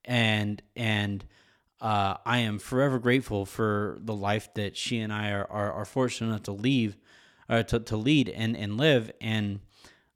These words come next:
uh, so a lot of people out there weren't as lucky as, as Jen and I were, but we got to the end of that stretch and we said, "You know what? All right. That's about as bad as Texas is gonna give us."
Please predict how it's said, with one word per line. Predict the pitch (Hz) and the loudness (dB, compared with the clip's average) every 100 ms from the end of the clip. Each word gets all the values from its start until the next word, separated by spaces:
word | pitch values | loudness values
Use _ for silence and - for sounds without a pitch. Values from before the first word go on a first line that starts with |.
| - | -6
uh, | 104 101 | -2 0
so | 98 135 131 | 2 6 6
a | |
lot | 135 160 | 6 4
of | 156 | 4
people | 143 127 | 2 4
out | 120 120 | 2 4
there | 120 | 2
weren't | 110 123 127 - | 2 0 0 0
as | 117 110 | -2 0
lucky | 123 123 127 110 | -2 -2 0 0
as, | 104 - | 0 -4
as | 117 107 | -4 -4
Jen | 120 110 | 0 0
and | 110 | 2
I | 160 | 2
were, | 147 113 104 | 2 0 0
but | 110 107 - - _ - | 0 0 -6 -20 _ 0
we | 135 | 4
got | 175 165 | 4 2
to | 156 | 2
the | 147 | 4
end | 156 | 4
of | 160 | 6
that | 160 160 | 4 2
stretch | - 117 135 - | 0 2 2 0
and | 131 | 0
we | 131 | 0
said, | - 139 131 120 _ _ _ _ _ _ _ - | 2 2 2 -6 _ _ _ _ _ _ _ -2
"You | 135 | 2
know | 170 | 6
what? | 202 247 254 - _ _ _ _ _ _ _ _ _ _ _ _ _ _ - | 6 6 4 -8 _ _ _ _ _ _ _ _ _ _ _ _ _ _ 0
All | 160 | 6
right. | 208 254 - _ _ _ _ _ _ _ _ | 6 6 0 _ _ _ _ _ _ _ _
That's | 165 262 339 | 0 2 2
about | 247 240 | 6 6
as | 247 - | 6 2
bad | 220 254 | 4 4
as | 214 - | 2 2
Texas | 202 196 185 180 | 0 0 -4 -2
is | |
gonna | 170 190 165 | 2 2 4
give | 175 226 | 2 2
us." | - - | 0 -4